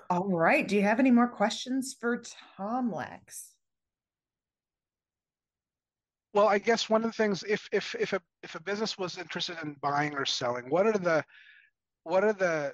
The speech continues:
Speaker 2: the top three things? So I guess let's start with selling. What are the top three things they need to do to prepare? Obviously, you said get the, get your brand ready, your financials ready. Uh,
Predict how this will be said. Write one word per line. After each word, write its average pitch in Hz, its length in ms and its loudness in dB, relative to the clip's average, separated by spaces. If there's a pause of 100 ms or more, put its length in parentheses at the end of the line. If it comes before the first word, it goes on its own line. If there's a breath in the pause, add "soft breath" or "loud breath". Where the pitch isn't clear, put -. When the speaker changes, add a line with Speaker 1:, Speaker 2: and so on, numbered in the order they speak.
Speaker 2:
the 156 100 -8
top 190 360 0
three 170 140 -8
things? 147 400 -8
So 151 140 -4
I 147 60 -6
guess 143 160 -8
let's 151 100 -6
start 139 280 -2
with 123 100 -10
selling. 120 380 -4
What 175 140 -2
are 196 80 -2
the - 20 -16
top 175 260 0
three 156 140 -8
things 147 260 -10
they 143 80 -4
need 139 140 -6
to 139 80 -6
do 131 100 -8
to 120 120 -16
prepare? - 360 -6
Obviously, 120 300 -4
you - 60 -6
said - 180 -6
get 139 180 -6
the, 127 180 -4
get 139 140 -6
your 131 240 -4 (400 loud breath)
brand 156 400 2 (240)
ready, 151 280 -2
your 143 120 -6
financials 143 640 -4
ready. 143 380 -4 (360 loud breath)
Uh, 156 40 0